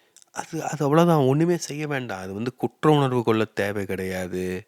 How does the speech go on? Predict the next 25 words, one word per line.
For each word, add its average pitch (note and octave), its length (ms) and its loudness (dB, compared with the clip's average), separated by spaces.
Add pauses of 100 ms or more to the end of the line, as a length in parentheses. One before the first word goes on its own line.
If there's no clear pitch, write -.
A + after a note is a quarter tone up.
(540)
உடனே A#2 420 2
வந்து, G#2+ 300 2
"ஐயோ, G2+ 200 0
இனிமேல் G#2 280 0
நான் G2 220 -4
கோவமே G#2 400 0
படக்கூடாது, F#2 500 -6
இப்படி F2+ 220 -12
நான் F2+ 220 -4
பேசிருக்கவே G2+ 520 -2
கூடாது" F#2 400 -4
அப்படின்லாம் A#2 600 0
போகவே A#2+ 400 2
தேவை F#2+ 300 -4
கிடையாது. F2 400 -12 (600)
அதை A2 180 -12
பத்தின G3 340 0
ஒரு C#3+ 200 4
கவனம், A2 640 0 (240)
"ஓகே, F2+ 440 -10 (1120)
நான் G2+ 240 -4 (160)
கோவப்பட்டுட்டேன்", G2+ 760 2
அவ்வளவுதான். A#2+ 680 -4 (2750)
முடிஞ்சா C#3 340 -4
அந்த C3 600 0